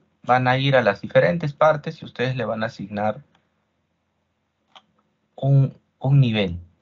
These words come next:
¿ok? Entonces van a sombrear, por ejemplo, esto. Le dan a clic aquí y le ponen, digamos, que esté en un nivel uno.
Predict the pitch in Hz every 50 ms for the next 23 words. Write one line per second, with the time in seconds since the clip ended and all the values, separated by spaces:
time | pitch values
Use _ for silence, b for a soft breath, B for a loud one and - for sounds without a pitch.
0 | _ - - 98 - 120 131 147 - - _ - 101 107 107 - _ - - 110
1 | 113 107 107 107 104 104 98 - - _ _ _ _ - - - 98 95 95 101
2 | 107 110 107 - - 95 - - 117 113 107 - 120 123 143 - - 190 - _
3 | _ - - _ _ _ _ _ _ _ _ _ _ _ _ _ _ _ _ _
4 | - 104 104 107 107 104 98 90 - 120 113 107 104 98 - 143 143 - 139 -
5 | - 110 104 - - 117 117 117 113 113 110 110 107 110 110 113 - 104 107 -
6 | - 123 120 123 123 123 120 117 120 117 117 - 127 120 104 92 87